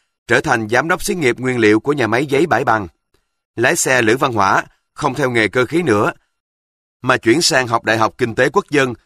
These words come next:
song do sức khỏe kém nên cũng về hưu sớm. Số còn lại làm nhiều nghề khác nhau, song nhìn chung, cuộc sống khá là vất vả, khó khăn. Thế rồi,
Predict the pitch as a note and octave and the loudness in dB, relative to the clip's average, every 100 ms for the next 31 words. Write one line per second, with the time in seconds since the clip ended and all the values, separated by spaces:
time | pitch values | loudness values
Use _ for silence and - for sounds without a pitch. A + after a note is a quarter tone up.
0 | _ - - B2 A#2+ A#2+ B2 - - A2+ | _ -6 -4 -2 2 2 2 -2 -2 -4
1 | - A#2 E3 - A#2+ A2+ G2+ B2 B2 G#2 | -2 -2 -2 -4 -2 -2 -2 -2 -2 0
2 | A2+ - G#2+ A2 - _ _ _ _ _ | 0 2 0 0 -6 _ _ _ _ _
3 | _ _ - G3 F3+ C3 A2 A2 B2 A2+ | _ _ -2 0 2 2 2 2 0 -2
4 | A2 A2+ G#2+ A2 E3+ F#3 D3 B2+ A#2+ - | 0 0 2 0 -2 -6 -2 0 -2 -6
5 | _ - - C3+ B2+ G#2 C3+ B2+ A2 _ | _ -10 -4 -2 0 0 0 0 -4 _
6 | _ A2+ - A2 C3 F3 C3+ E3+ C3 A#2 | _ -4 0 -2 -2 -4 -2 0 -2 -2
7 | B2 G#2 F2+ A2+ - - G2+ D3+ B2 A2 | -2 0 0 -2 -8 -6 -4 -2 -4 -6
8 | - _ _ _ _ _ _ _ _ _ | -10 _ _ _ _ _ _ _ _ _
9 | - F#3+ D#3+ B2 A2 | -2 0 2 2 2